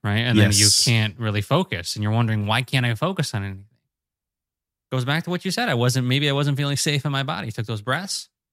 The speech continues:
Speaker 1: feeling good. And maybe I was sitting with you long enough to where it eventually just calmed down without the breath. But if we can just hack into that for, what, thirty seconds, we did that?
Speaker 2: Yeah.
Speaker 1: And we're, we're there. We're rocking.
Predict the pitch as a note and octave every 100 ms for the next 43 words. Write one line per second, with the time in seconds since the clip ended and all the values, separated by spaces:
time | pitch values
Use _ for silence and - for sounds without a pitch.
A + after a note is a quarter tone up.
0 | _ _ C3 C3 C#3 C#3 B2+ D#3 D3+ C#3+
1 | C3 A#2+ - - G#3 E3+ C3+ A#2+ A2 G#2+
2 | D3 - A2+ A2 A2 - _ _ - A2+
3 | A#2 A2+ G2 - A2+ G#2+ G#2 F#2+ F2+ C#3+
4 | G#2+ - - D#3 - A2 A2 - _ _
5 | _ _ - B2 C3+ F3+ - A2 G#2+ C#3+
6 | G3 A2+ - - G2+ - _ _ _ _
7 | _ _ _ A#2+ A2 - _ - A#2+ B2
8 | - B2+ F3 F#3+ - D3+ C#3+ D#3+ E3+ G#3
9 | A2 A2 G#2 G2+ - B2+ B2 - _ -
10 | A2 A#2 A#2+ A2+ A#2 A#2+ A#2 C3+ B3+ -
11 | _ _ - G#2+ A2 C#3 A3+ G#3+